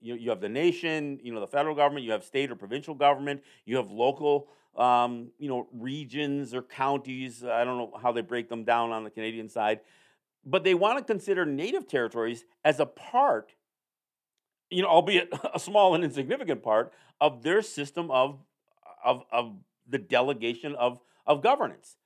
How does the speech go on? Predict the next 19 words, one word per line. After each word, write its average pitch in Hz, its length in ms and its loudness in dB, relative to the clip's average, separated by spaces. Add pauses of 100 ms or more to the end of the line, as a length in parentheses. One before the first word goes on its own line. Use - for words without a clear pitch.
(640)
That 147 200 2
tribal 226 500 6
governments 117 560 2
are 156 180 8
a 147 80 8
part 226 800 -2 (760)
of 131 400 6 (420)
their 131 320 0
system 139 480 -6
of 160 100 -4
federalism. 196 520 -4 (1200)
A-, - 60 -12 (180)
and 165 160 2
you 170 80 2
know 190 80 4
what? 294 240 2 (140)
<laughs> - 80 -10 (1300)
We 117 320 -4
aren't. - 460 -4